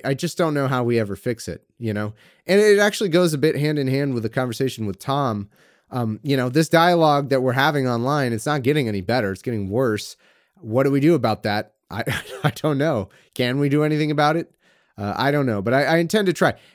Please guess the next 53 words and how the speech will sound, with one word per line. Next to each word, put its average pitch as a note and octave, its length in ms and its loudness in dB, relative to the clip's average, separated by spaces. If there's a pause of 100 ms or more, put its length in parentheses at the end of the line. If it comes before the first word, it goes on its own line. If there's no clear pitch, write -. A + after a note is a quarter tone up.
And F#3+ 200 2
in, G#3 220 0
in G#3 180 0
that G#3+ 200 0
spirit, F3+ 340 2
I C#3+ 40 4
mean, D3+ 200 0
if C#3+ 100 -2
anybody D3 480 2
disagrees B2+ 560 0
with A2+ 80 -2
me A2+ 180 0
on G#2+ 200 -2
my, G2+ 260 -2
uh, G2 120 -6
Steven A2 380 -4
Pinker G#2+ 460 -4 (240)
analysis, C3+ 560 -2
either A3 180 0
way, G3+ 160 6
if A#2+ 60 0
you A#2+ 80 -4
think B2+ 140 0
I've A2 180 -2
not B2 300 -2
been A#2+ 100 -2
hard B2+ 240 -2
enough C3 400 -2
or G2+ 120 -2
too, B2 440 -4 (220)
too F3 200 2
hard A#2 220 2
on G2 160 -4
him, G#2+ 160 -6 (340)
uh, B2+ 100 -6
I'm C3 180 -2
happy D#3 220 -2
to C3 100 -4
talk D3 280 -2
to - 80 -8
you. F#2 100 -4
So G#2 300 -2
feel B2 220 -6
free C3 240 -4
to A2 80 0
send A#2+ 280 -4
me A2 100 -2
an G#2 80 -2
email G#2 360 -4
or F2+ 60 -4
something. F#2+ 460 -8
I, F#2+ 260 -6
I, A2+ 60 -4